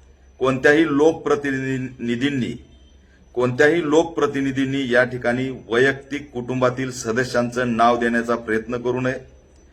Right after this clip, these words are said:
डॉक्टर बाबासाहेब आंबेडकरांची उंची खूप अफाट मोठी आहे. त्या उंचीचं नाव जर बीडला दिलं, बीड रेल्वे स्टेशनला मिळालं असेल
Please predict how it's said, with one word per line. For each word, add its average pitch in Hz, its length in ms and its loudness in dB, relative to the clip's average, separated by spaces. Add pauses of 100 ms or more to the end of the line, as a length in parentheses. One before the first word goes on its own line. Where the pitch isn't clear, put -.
(240)
डॉक्टर 107 220 -2
बाबासाहेब 131 540 4
आंबेडकरांची 127 680 0
उंची 117 480 -6 (140)
खूप - 320 -8
अफाट 151 460 4
मोठी 107 440 -12
आहे. 82 140 -16 (680)
त्या 131 100 4
उंचीचं 135 680 0
नाव 147 240 6
जर 147 160 2
बीडला 127 400 -2
दिलं, 113 500 -4
बीड 123 200 -2
रेल्वे 123 280 2
स्टेशनला 113 440 -4
मिळालं 110 360 4
असेल - 480 -2